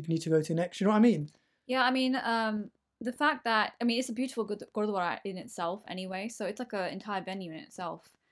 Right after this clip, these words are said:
Speaker 2: Um, so we just thought, since we're getting married at such a beautiful Gurdwara, like, having the party or the langar there anyway would be fine. Like,
Speaker 1: Well, not party, like, yeah, langar.
Speaker 2: Not a party, obviously.
Speaker 1: Yeah.
Speaker 2: You can't have a party at Gurdwara.
Speaker 1: <laughs> Yeah, but we
Speaker 2: Uh, but
Speaker 1: decided,
Speaker 2: langar.
Speaker 1: yeah, we,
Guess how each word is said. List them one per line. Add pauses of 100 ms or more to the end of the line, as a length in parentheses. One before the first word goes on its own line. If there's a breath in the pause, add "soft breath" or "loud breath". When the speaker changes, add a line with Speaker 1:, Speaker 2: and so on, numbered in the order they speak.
(360)
Speaker 2:
Um,
so
we
just
thought,
since
we're
getting
married
at
such
a
beautiful
Gurdwara,
like, (320)
having
the
party
or
the
langar
there (160)
anyway
would
be
fine. (600)
Like,
Speaker 1:
Well,
not
party,
like,
yeah,
langar.
Speaker 2:
Not
a
party,
obviously.
Speaker 1:
Yeah.
Speaker 2:
You
can't
have
a
party
at
Gurdwara.
Speaker 1:
<laughs>
Yeah,
but
we
Speaker 2:
Uh,
but
Speaker 1:
decided, (160)
Speaker 2:
langar.
Speaker 1:
yeah,
we,